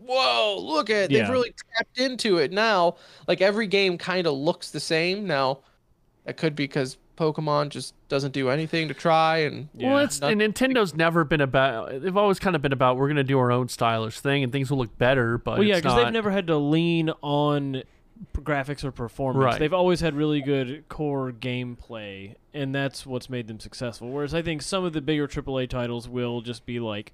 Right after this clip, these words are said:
Speaker 2: "Here's kind of a half-empty, really good-looking game."
Speaker 3: Now, I think, though, what, what's gonna be an issue is, like,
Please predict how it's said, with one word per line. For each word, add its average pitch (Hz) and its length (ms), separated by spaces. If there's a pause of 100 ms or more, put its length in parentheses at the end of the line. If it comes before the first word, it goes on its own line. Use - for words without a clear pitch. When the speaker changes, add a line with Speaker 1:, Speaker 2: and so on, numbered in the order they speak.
(420)
Speaker 2:
"Here's 214 280
kind 196 280
of 170 80
a 160 80
half-empty, 147 640
really 147 400
good-looking 117 760
game." 92 220
Speaker 3:
Now, 175 180
I 165 100
think, 226 340
though, 165 240
what, 147 320
what's 151 160
gonna 147 120
be 131 120
an 123 60
issue 135 340
is, 113 180
like, 107 400